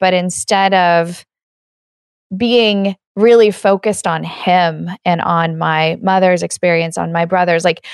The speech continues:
in my role in, in real life, quote unquote, I was the functioning daughter psychologist, right? Take care of everybody, make sure everyone's comfortable, do your job. But in my session, with the assistance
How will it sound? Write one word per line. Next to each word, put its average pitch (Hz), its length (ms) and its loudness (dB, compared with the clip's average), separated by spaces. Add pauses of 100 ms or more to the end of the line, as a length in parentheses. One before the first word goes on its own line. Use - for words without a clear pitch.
(340)
in 269 280 2
my 208 260 2
role 214 380 4
in, 175 280 0
in 208 200 0
real 269 240 4
life, 170 340 0
quote 180 180 2
unquote, 175 520 0 (200)
I 226 140 0
was 214 200 0
the 208 100 2
functioning 208 680 0
daughter 180 400 2
psychologist, - 720 0
right? 175 140 0
Take 208 220 -2
care 240 180 2
of 214 100 0
everybody, 180 520 0
make 175 160 -2
sure 196 120 -2
everyone's 233 300 2
comfortable, 175 640 0
do 185 100 -2
your 175 160 2
job. - 420 -2 (640)
But 214 140 2
in 220 180 2
my 202 180 -4
session, 185 1080 -6 (600)
with 220 420 0
the 208 120 0
assistance 190 800 -6